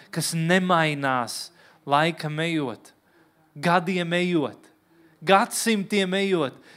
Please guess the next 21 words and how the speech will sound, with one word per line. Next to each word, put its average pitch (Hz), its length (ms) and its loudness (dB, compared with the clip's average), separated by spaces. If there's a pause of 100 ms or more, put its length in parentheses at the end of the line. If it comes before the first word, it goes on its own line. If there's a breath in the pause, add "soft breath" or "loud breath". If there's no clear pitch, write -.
Kas 202 220 -6
ir - 80 -12
tā 190 140 -6
patiesība, 220 1000 -4
kas 170 160 -2
paliek 208 640 2 (300 loud breath)
un 175 120 -2
kas 165 280 -2
nemainās? 139 960 0 (2250)
Otrā 156 300 0
vēstule 147 440 2
korintiešiem, 143 720 -2 (560 soft breath)
pirmā 170 280 4
nodaļa, 151 360 -2
divdesmitais 156 600 -4
pants, 151 380 2 (260 soft breath)
tur 156 140 2
rakstīts 160 340 0
tā: 165 260 6 (300 loud breath)
„Jo 175 140 8
cik 254 580 0